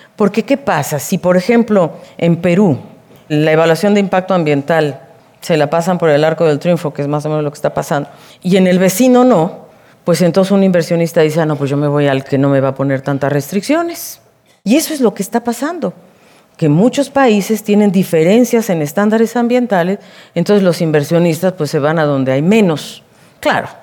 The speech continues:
con el caveat que ahorita vamos a ver, que muy bien, el gobierno no les pondrá límites ambientales, pero las comunidades sí.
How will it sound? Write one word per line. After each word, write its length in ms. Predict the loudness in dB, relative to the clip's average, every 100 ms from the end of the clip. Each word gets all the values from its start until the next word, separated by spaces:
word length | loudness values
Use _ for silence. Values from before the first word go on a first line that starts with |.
| -8
con 180 | 0 2
el 120 | 2
caveat 480 | 2 0 2 2 0
que 80 | 0
ahorita 200 | 0 0
vamos 240 | 0 0 0
a 60 |
ver, 200 | 0 -2 -6 -20 -20 -6
que 320 | -2 0 0
muy 200 | 0 0
bien, 180 | 2 2
el 100 | 2
gobierno 560 | 2 0 0 0 -2 -4 -14 -6
no 120 | -2
les 140 | -2 -2
pondrá 680 | -2 0 0 2 0 0
límites 500 | 0 0 0 -2 -4
ambientales, 540 | -2 -2 -2 -2 -2 -2
pero 140 | 0
las 180 | 0 -2
comunidades 500 | -2 -2 -2 -2 -2
sí. 220 | -4 -6